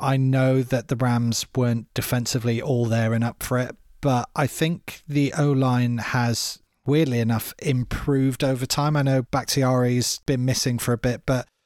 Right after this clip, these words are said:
I think this new look O-line, in terms of having to shift a few players around, has started to cement and solidify.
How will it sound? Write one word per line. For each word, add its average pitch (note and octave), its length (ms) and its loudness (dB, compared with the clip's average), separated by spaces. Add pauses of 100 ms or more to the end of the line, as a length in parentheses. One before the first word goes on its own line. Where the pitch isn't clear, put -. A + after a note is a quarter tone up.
(240)
I D3 80 0
think - 560 -4 (180)
this - 600 -2
new C#3 400 4
look C#3 400 0
O-line, A#2+ 420 2
in A#2 80 0
terms B2+ 300 0
of - 100 -4
having A#2+ 240 0
to - 140 -6
shift - 320 -4
a B2 60 0
few B2 200 0
players B2 320 0
around, A#2+ 480 0 (540)
has C#3 160 0
started C#3+ 500 -2
to C3 320 0
cement C3+ 460 -2
and C#3+ 160 -2
solidify. C#3+ 640 0